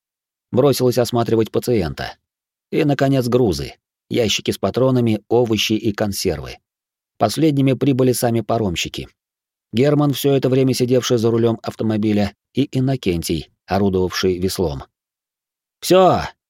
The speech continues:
крикнул Ин, когда Гера выбрался наружу. «Я отцепляю трос! Нужно затащить лодку в квартиру!» «Вы с ума сошли? Она же не поместится!» возразил Константин. «Новую мы не найдем,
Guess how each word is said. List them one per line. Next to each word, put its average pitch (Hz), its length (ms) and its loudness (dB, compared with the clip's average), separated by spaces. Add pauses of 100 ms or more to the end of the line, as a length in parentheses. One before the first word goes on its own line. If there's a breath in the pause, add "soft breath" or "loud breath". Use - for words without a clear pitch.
(120)
крикнул 104 420 0
Ин, 123 240 2
когда 98 280 2
Гера 110 280 2
выбрался 104 420 0
наружу. 104 480 -2 (360)
«Я 147 200 2
отцепляю 143 460 2
трос! 143 440 0 (380)
Нужно 151 340 4
затащить 147 440 0
лодку 151 280 2
в - 40 -4
квартиру!» 139 560 0 (760)
«Вы 113 240 0
с - 80 -2
ума 139 300 2
сошли? 131 500 0 (240)
Она 143 280 2
же 131 100 2
не 147 100 2
поместится!» 139 720 0 (320)
возразил 98 440 0
Константин. 92 640 -6 (880)
«Новую 143 540 2
мы 147 160 2
не 143 100 2
найдем, 135 520 2